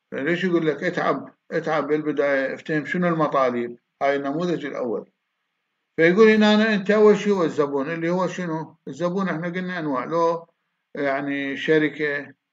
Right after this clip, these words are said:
مثلا طالبة من عندنا، لو اتفاق ويا تاجر، لو مؤسسة، لو عقد ويا دولة، لو عقد ويا وزارة، لو أنا أصلا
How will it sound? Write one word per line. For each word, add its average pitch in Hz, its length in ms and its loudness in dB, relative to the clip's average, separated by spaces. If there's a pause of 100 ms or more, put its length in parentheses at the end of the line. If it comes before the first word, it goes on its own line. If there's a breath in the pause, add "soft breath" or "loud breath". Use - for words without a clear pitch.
(120)
مثلا 139 340 -8
طالبة 135 340 -2
من 135 160 -6
عندنا، 135 380 -8
لو 165 140 0
اتفاق 143 460 -4
ويا 135 160 0
تاجر، 135 500 -2
لو 143 200 -6
مؤسسة، 135 600 -6
لو 139 140 -2
عقد 143 400 0
ويا 139 240 -4
دولة، 143 420 -2
لو 139 140 -6
عقد 139 360 -4
ويا 139 180 -6
وزارة، 139 680 -4 (420)
لو 180 260 2
أنا 208 440 2
أصلا 202 460 -4